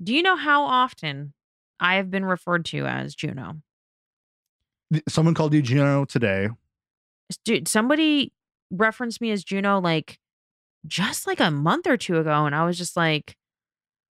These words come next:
Speaker 1: uh, but so many people after that movie came out, and I was like, "Do I remind you of a pregnant sixteen-year-old?"
Speaker 2: Actually, they, they think that you're Elliot.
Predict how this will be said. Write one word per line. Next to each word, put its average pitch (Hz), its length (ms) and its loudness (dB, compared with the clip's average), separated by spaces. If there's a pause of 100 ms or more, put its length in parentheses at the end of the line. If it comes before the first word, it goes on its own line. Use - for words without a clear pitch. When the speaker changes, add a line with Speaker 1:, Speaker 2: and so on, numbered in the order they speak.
(480)
Speaker 1:
uh, 220 80 2
but 220 180 4
so 254 240 2
many 277 200 2
people 240 240 2
after 190 320 0
that 190 120 0
movie 185 220 0
came 180 180 -4
out, 170 100 4
and 170 80 0
I 170 60 2
was 175 80 2
like, 170 300 -2
"Do 175 140 2
I 170 80 4
remind 180 360 2
you 185 60 4
of 170 80 2
a 156 100 -2
pregnant 165 380 -4
sixteen-year-old?" 202 760 -4 (140)
Speaker 2:
Actually, 147 400 4
they, 135 200 4
they 139 220 2
think 143 300 0
that 135 120 0
you're 123 180 2
Elliot. 113 440 0